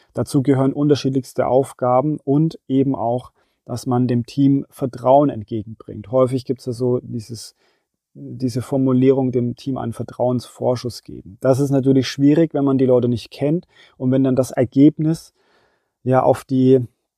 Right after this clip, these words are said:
auf die Führungsrolle drückt, wenn man, äh,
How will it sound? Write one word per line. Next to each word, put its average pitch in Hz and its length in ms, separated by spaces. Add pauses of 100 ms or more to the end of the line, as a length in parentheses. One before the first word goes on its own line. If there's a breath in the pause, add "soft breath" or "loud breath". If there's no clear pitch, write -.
(560)
auf - 160
die 139 80
Führungsrolle 135 580
drückt, - 280
wenn 123 100
man, 123 180
äh, - 240